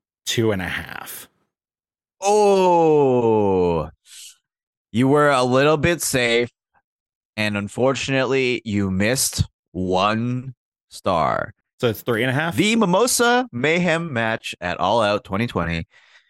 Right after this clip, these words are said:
Speaker 2: between Chris Jericho and Orange Cassidy was rated three and a half stars.
Speaker 1: Okay. I almost said three, and I was like, "Ah,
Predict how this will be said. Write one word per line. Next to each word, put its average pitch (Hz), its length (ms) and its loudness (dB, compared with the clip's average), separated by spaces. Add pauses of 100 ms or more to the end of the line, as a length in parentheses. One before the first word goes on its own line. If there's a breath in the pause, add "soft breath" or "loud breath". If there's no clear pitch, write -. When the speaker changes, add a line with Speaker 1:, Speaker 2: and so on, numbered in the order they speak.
(140)
Speaker 2:
between 85 240 -4
Chris 104 220 -4
Jericho 92 500 -2
and 78 120 -6
Orange 92 280 -6
Cassidy 92 480 -4 (180)
was 87 200 -4
rated 95 360 -2 (140)
three 196 580 -2
and 107 200 -4
a - 20 0
half 104 300 -4
stars. - 680 -4
Speaker 1:
Okay. 127 380 -2 (160)
I 160 100 -2
almost 220 360 0
said 170 220 0
three, 123 640 0
and 107 140 -2
I 110 140 -2
was 104 120 -4
like, 101 320 -2 (200)
"Ah, - 240 -4